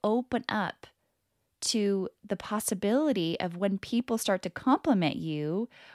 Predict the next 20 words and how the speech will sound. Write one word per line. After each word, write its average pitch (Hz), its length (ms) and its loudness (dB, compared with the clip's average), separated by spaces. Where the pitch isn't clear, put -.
or 196 100 4
shower 262 560 4
you 196 240 2
with 175 160 -4
love, 220 460 2
you 247 260 2
open 240 380 4
up 226 240 4
with 170 160 -4
open 202 380 0
arms 156 720 -2
because 214 320 0
you 247 180 4
know 233 320 6
you're 220 180 4
worthy 185 540 0
of - 120 -6
it. - 380 -6
And 240 180 8
there's, 254 260 4